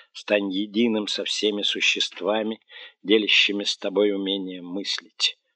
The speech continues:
Стань един с Аль-Маликом». И одна часть блуждающей звезды радовалась, но другая испытывала муки непривычной печали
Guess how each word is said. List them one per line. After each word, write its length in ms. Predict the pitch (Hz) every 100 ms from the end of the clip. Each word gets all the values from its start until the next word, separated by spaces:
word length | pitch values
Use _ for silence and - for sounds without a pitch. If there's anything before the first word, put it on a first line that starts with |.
| _
Стань 440 | - - 101 95 85
един 460 | 95 90 110 101
с 140 | - 87
Аль-Маликом». 680 | 82 82 85 85 - - _ _ _ _ _ _ _ _
И 100 | -
одна 360 | 85 78 95 101
часть 360 | - 95 85
блуждающей 840 | 78 82 87 82 85 95 90 - 85
звезды 520 | 82 90 82 80 90
радовалась, 840 | - 98 104 98 98 98 - - _ - - -
но 140 | 95 95
другая 680 | 95 101 95 107 107 98
испытывала 680 | 95 - - 107 98 98 98
муки 420 | 98 95 107 -
непривычной 760 | 98 92 90 87 110 110 - 104
печали 580 | - 95 - 92 95